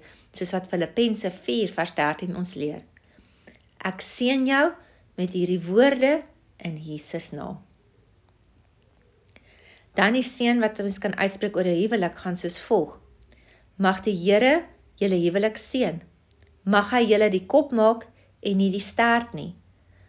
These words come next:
Mag hy julle grondgebied vergroot en mag hy die goeie aan julle oorvloedig gee in al die werk van julle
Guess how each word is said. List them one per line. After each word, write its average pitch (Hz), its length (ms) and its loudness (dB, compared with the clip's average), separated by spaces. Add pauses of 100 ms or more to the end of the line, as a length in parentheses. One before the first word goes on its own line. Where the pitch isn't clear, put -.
(160)
Mag 202 260 2
hy 247 160 4
julle 220 180 6
grondgebied 311 840 0
vergroot 220 640 0 (400)
en 208 240 4
mag 202 240 4
hy 226 100 2
die 214 140 0
goeie 302 640 2 (480)
aan 220 240 0
julle 220 240 2
oorvloedig 269 720 0 (840)
gee 208 340 2 (520)
in 226 180 2 (160)
al 302 220 4
die 320 180 4
werk 160 400 -4 (340)
van 202 180 0
julle 196 240 2